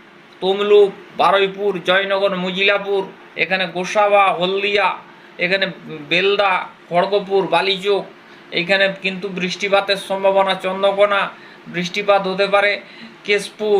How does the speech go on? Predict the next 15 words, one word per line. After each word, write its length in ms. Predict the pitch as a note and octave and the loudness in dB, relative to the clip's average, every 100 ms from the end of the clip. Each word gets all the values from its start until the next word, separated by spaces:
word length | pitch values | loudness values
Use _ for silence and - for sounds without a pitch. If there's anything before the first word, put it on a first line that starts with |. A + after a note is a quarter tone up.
| F3+ - | 0 -8
বৃষ্টিপাত 440 | E3 F3 G#3+ G3 F#3+ | -6 -4 -2 0 0
হতে 140 | F#3 G3+ | -2 0
পারে, 200 | G3+ G3 | 0 0
গোয়ালতোড়, 680 | F#3 G3 G3+ G3 G#3 G3 E3+ - | 0 2 2 0 -2 -2 -4 -2
শালবনী, 540 | E3+ G3 G3 G3+ G3 F3+ - - - - - | 0 2 2 0 -2 -6 -10 -18 -20 -20 -6
পশ্চিম 320 | F#3+ F#3 G#3 | -6 -2 -4
মেদিনীপুর, 580 | G3 G3 G3 G3+ G3+ G3+ F3+ - - - - | 0 -2 0 -2 2 2 2 -10 -20 -20 -4
খড়গপুর, 600 | F#3 G3+ G3+ G3 G3+ G3 F3+ - - - - C3+ | 2 2 2 -2 0 0 0 -8 -20 -20 -16 -4
বেলদা, 420 | E3+ G3 G3+ G3+ F#3+ | 0 0 2 2 2
বেলি, 380 | F#3 G3 G3+ G3+ F3+ - - - - - | 0 0 2 0 0 -6 -18 -20 -18 -4
পাঁশকুড়া, 640 | F#3+ G3 - G#3 G#3+ G3+ E3+ - - - - | -4 -4 -6 0 2 4 2 -2 -16 -20 -4
কোলাঘাট, 540 | F#3+ G3+ G3+ G3+ G3 - | 0 0 2 0 0 -4
তমলুক, 520 | F#3+ G3 G#3 G#3 G3 F3 - | -6 -4 2 4 4 2 -6
ময়না, 500 | E3+ G3 G#3 G#3 G3+ F3 - - - - | -2 0 0 0 0 -2 -6 -20 -20 -12
পিংলা, 520 | G3 G#3 G#3+ G#3 | -6 -2 2 2